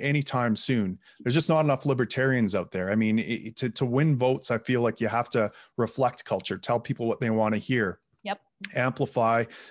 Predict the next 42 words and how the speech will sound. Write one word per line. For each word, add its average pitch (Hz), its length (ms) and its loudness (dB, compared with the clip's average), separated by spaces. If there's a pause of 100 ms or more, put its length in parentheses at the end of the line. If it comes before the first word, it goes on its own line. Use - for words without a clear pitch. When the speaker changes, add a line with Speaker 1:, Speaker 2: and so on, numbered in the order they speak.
(160)
Speaker 1:
uh, 113 200 -2 (100)
the 113 100 0
zeitgeist, 107 680 -2
if 104 160 -6
you 107 80 0
will. 92 260 -2 (400)
Uh, 117 200 0
but 117 300 0 (220)
the 131 120 2
zeitgeist 139 500 2
isn't 123 220 2
libertarian 120 560 0
at 113 100 4
all 135 220 4
right 98 180 0
now. 95 340 -4
And 110 420 -2
Speaker 2:
Not 170 100 -10
Speaker 1:
that 127 180 2
Speaker 2:
at - 80 -2
Speaker 1:
has 127 120 0
Speaker 2:
all. - 80 -4
Speaker 1:
to 117 40 -2
change 117 400 0
before 117 540 0
libertarians 113 600 0
are, 104 240 -6
are 113 140 -2
gonna 110 160 0
get 107 160 0
any 104 140 0
votes. 113 240 -2 (200)
And 131 200 0
by 131 160 2
the 143 80 4
way, 135 160 4
if 110 100 -2
the 120 80 -2
zeitgeist 123 500 0
changes 143 420 2
to 123 100 -2
libertarian, 120 720 0